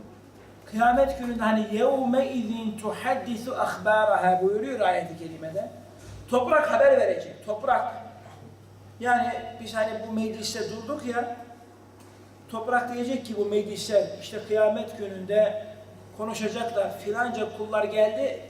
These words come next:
sohbete katıldılar, camiye gittiler, iyi işler yaptılar falan filan diyecek.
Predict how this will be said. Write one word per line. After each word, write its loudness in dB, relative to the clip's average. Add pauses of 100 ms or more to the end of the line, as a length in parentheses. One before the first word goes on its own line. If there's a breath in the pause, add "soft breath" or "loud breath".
(180)
sohbete -2
katıldılar, -2 (520)
camiye 4
gittiler, -2
iyi -10
işler -6
yaptılar -2
falan 2
filan 0
diyecek. -6